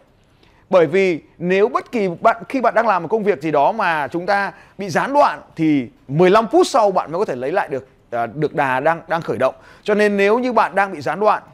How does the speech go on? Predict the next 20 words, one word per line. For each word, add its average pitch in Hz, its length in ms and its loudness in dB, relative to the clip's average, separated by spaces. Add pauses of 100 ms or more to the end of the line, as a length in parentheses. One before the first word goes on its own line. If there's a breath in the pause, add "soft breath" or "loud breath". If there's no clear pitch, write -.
thì 175 140 0
bạn 160 220 -2
bắt 262 140 0
buộc 202 160 -2
phải 131 100 -6
lại 123 120 -6
từ 135 80 -6
đầu. 127 220 0 (260 soft breath)
Hai 254 200 -2
mươi 240 120 2
lăm 240 260 0
phút 330 200 0
không 240 340 -2
có 214 180 0
bất 294 260 -2
kỳ 190 260 -6 (180)
điều 160 240 -4
gì 147 120 -6
diễn 165 160 -8
ra. 185 240 0